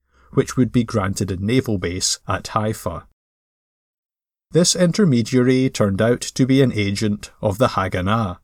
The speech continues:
who reported the attempt to strike a deal with Mussolini's Italy to the British authorities.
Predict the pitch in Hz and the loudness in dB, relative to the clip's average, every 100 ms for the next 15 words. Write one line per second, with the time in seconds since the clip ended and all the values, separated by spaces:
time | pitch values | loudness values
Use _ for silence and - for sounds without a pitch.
0 | _ _ _ _ _ 143 107 104 151 170 | _ _ _ _ _ 0 0 0 0 0
1 | - 147 113 113 101 - 131 135 - - | 2 -2 -2 -4 -4 -2 -2 -2 -4 -10
2 | - 110 - 98 101 98 101 101 95 90 | -6 -4 -2 -4 -4 -2 -2 -2 -6 -4
3 | 107 101 101 98 90 90 147 175 139 120 | -4 -2 -2 -4 -4 -2 0 0 0 -2
4 | 123 - _ - 170 151 135 85 95 90 | -4 -8 _ -2 0 0 -2 -4 -6 -8
5 | 90 - 107 110 104 98 92 - | -8 -2 0 2 0 -2 -2 -6